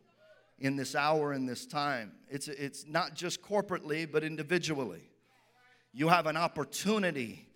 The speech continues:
in this moment in time to believe again, to dream again, and to see that dream come to fruition. See, what they were used to had changed.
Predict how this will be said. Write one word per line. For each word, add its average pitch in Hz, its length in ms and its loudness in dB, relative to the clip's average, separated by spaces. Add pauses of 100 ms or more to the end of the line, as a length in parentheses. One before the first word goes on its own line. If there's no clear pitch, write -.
(380)
in 165 240 6
this 151 280 -2 (120)
moment 170 640 4
in 147 200 -4
time 139 500 -6 (340)
to 156 100 -2
believe 208 480 4
again, 117 340 -10 (640)
to 170 120 -2
dream 226 460 2
again, 127 420 -4 (440)
and 147 140 0
to 143 60 -6
see 202 300 -2
that 165 260 4
dream 160 360 -4
come 165 240 2
to 135 80 -2
fruition. 147 520 -4 (1200)
See, - 160 2
what 240 260 8
they 233 140 6
were 202 160 2
used 208 480 0
to 175 140 -8
had 151 300 0
changed. 160 720 -6